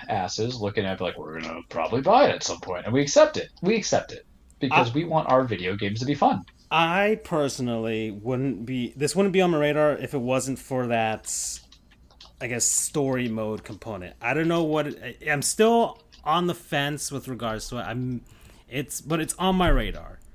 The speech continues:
Speaker 2: If, if the reviews come out and are like, "Hey, even if you don't really like golf, it's still fun," you know,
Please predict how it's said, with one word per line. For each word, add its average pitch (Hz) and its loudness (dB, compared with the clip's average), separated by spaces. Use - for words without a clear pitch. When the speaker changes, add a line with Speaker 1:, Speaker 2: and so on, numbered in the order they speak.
Speaker 2:
If, 120 -6
if 151 -2
the 147 -2
reviews 156 2
come 180 -2
out 180 6
and 156 -2
are 147 2
like, 143 0
"Hey, 160 0
even 135 -2
if 170 -6
you 156 -4
don't 123 -4
really 147 -2
like 131 -4
golf, 117 -6
it's 107 -10
still 127 -6
fun," 120 -6
you 98 -10
know, 110 -10